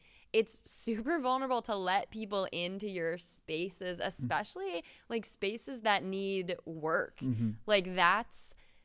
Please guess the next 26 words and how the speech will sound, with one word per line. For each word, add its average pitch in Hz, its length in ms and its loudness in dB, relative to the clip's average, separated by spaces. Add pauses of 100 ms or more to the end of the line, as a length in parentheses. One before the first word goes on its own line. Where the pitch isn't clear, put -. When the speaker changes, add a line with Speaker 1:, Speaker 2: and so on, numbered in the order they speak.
(720)
Speaker 1:
that's 254 300 8
hard. 302 400 6
It's 233 180 4
hard 247 460 6
to 247 360 0
accept - 720 -2
help 208 600 2
and 180 300 2
to 196 160 0
admit 180 460 0
that 202 140 -4
you 185 200 -2
need 185 500 0
assistance 285 920 -4
Speaker 2:
That's - 100 -6
good. - 60 2
Speaker 1:
and, 190 320 2
like, 180 200 -4
to 202 120 -2
be 202 420 -2
in 185 220 0
an 180 120 -2
area, 175 640 2
you're 175 100 -8
super - 460 -2
vulnerable. 226 720 0